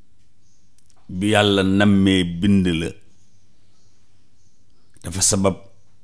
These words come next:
ñaar jur la. Kenn ki du ko góor ku tudd baay, kenn ki di jigéen ki di ko tudd yaay. Borom bi am àq jum am ci nit,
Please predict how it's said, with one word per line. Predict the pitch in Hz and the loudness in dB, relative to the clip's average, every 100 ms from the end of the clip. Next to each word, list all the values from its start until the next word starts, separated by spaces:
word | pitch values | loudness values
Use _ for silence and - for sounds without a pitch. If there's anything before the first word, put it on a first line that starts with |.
| - - - | -20 -20 -4
ñaar | 95 95 98 101 104 104 95 - - | 2 2 4 4 4 2 -2 -12 -12
jur | 92 107 95 | -2 -2 -2
la. | - - - - - - - - - - - - - - - - - - - - - - - | -4 -14 -18 -20 -20 -20 -20 -20 -20 -20 -20 -20 -20 -20 -20 -20 -20 -20 -20 -20 -20 -20 -8
Kenn | 104 101 90 | -2 -2 -2
ki | 95 | -6
du | 92 | -8
ko | 82 95 | -6 -6
góor | 95 110 101 - | 0 0 0 -4
ku | 85 | -10
tudd | 90 85 85 | -8 -6 -6
baay, | 82 78 92 | -6 -6 -8
kenn | - 95 90 | -6 -4 -4
ki | 82 | -4
di | 87 85 | -6 -4
jigéen | 85 85 87 | -4 -2 -4
ki | - 104 92 - - | -4 -8 -8 -16 -14
di | 87 107 | -8 -8
ko | 107 101 | -8 -12
tudd | 101 85 | -10 -8
yaay. | 87 82 - - - - - - - - - - - - - - - - - - - - - - - - - - - - - - - - | -8 -6 -6 -8 -12 -20 -20 -20 -20 -20 -20 -20 -20 -20 -20 -20 -20 -20 -20 -20 -20 -20 -20 -20 -20 -20 -20 -20 -20 -20 -20 -20 -20 -20
Borom | - 98 104 107 | -6 0 2 2
bi | 104 | 2
am | 107 110 | 0 0
àq | 110 104 - 104 | -2 -4 -6 -6
jum | 95 98 - | -2 -2 -2
am | 90 98 - | -2 -2 -2
ci | 104 | 0
nit, | 107 107 | 0 0